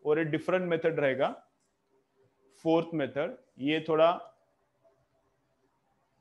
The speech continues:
अच्छा method है। देखो, इसका क्या, क्या नाम दिया है मैंने? Equivalent diagram method। चलो, नहीं लिखा तो लिखो,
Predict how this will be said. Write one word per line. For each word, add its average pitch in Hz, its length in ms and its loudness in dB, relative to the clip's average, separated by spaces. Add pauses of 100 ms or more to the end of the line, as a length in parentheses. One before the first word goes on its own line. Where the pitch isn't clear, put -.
(800)
अच्छा 190 280 0
method 170 300 0
है। 185 80 2
देखो, 139 420 -6
इसका 160 260 -2
क्या, 165 300 0
क्या 165 260 2
नाम 170 220 -2
दिया 170 120 2
है 170 80 -2
मैंने? 185 240 -6 (640)
Equivalent 190 920 0
diagram 147 520 2
method। 135 400 -6 (260)
चलो, 160 460 0 (720)
नहीं 147 240 0
लिखा 170 300 2
तो 170 140 -4
लिखो, 127 360 -8